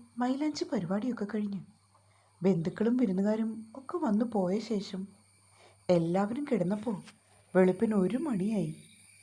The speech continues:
എന്നിട്ടും പ്രിയ ഉറങ്ങിയില്ല. ഒടുവിൽ ആദി അവളെ വഴക്കു പറഞ്ഞാണ് കിടത്തിയത്. പ്രിയയുടെ കൈയെടുത്ത് മാറ്റാൻ തുടങ്ങിയതും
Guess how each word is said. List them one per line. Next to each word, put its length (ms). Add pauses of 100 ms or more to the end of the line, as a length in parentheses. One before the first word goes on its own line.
(460)
എന്നിട്ടും 500
പ്രിയ 220
ഉറങ്ങിയില്ല. 500 (800)
ഒടുവിൽ 300
ആദി 300
അവളെ 280 (480)
വഴക്കു 380
പറഞ്ഞാണ് 440
കിടത്തിയത്. 500 (2750)
പ്രിയയുടെ 360
കൈയെടുത്ത് 560
മാറ്റാൻ 460
തുടങ്ങിയതും 520